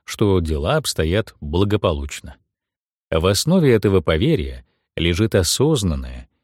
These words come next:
или неосознанное понимание опасности гордости и самодовольства. Отсюда следует, что для поддержания человека в состоянии смирения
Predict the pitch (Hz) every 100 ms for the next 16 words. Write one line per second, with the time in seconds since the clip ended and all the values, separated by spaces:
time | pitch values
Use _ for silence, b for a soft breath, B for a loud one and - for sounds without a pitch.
0 | _ - 147 185 170 143 151 151 - 127
1 | 131 117 120 120 120 - 107 101 95 107
2 | 110 113 117 101 - 98 - 104 - -
3 | 101 - _ - 76 98 143 147 143 -
4 | 156 - _ - 113 - 90 82 80 73
5 | 67 65 - - _ _ _ _ _ _
6 | _ _ - 85 - - 156 196 - 92
7 | 85 87 - - _ _ - 123 110 117
8 | - 120 110 120 107 120 113 107 101 92
9 | - 101 98 98 - - 107 - 101 98
10 | 92 92 90 87 - 98 170 98 65 62